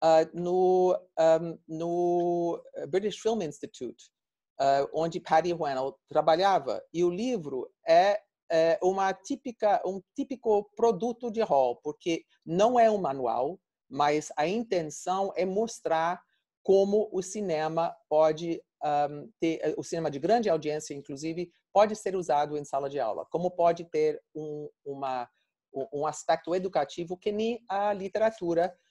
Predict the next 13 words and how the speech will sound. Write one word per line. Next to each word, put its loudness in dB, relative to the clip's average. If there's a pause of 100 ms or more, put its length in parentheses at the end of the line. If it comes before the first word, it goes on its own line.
sempre 0
teve, 2 (140)
né? -2 (140)
Então, 2
é, 2
essas -2
artes -4
populares 0
são -4
o -6
cinema -4
com -2
alguma -2